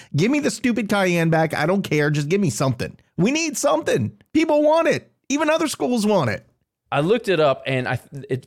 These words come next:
Speaker 2: from what I found, it was eight schools in F B S don't have a, a mascot. Well, one of eight. Uh, I should tell you something. We're in the minority here, like,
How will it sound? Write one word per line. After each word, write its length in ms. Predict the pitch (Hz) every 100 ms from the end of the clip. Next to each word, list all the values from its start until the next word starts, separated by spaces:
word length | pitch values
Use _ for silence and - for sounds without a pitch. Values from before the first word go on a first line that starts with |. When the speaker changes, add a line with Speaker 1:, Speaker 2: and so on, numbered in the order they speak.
| -
Speaker 2:
from 160 | 143
what 120 | 143 160
I 120 | 143
found, 440 | - 170 135 117
it 60 | 135
was 200 | 120 110 -
eight 280 | 147 180 -
schools 640 | - - 156 139 113 -
in 120 | - 113
F 240 | 131 127
B 160 | 127 123
S 180 | 113
don't 220 | 107 117 110
have 240 | 113 104
a, 100 | 113 -
a 100 | 107
mascot. 540 | 107 107 - 104 -
Well, 120 | 123
one 200 | 131 165
of 100 | 127
eight. 240 | 120 95 - _ _ _ _ _ _ _ _ _ _ _ _ _ -
Uh, 200 | 156 143
I 40 | 180
should 180 | 202
tell 140 | 185 156
you 60 |
something. 300 | 131 123 110
We're 140 | 113 165
in 60 |
the 60 | 180
minority 420 | 165 147 143 113
here, 180 | 107 95
like, 240 | 104 98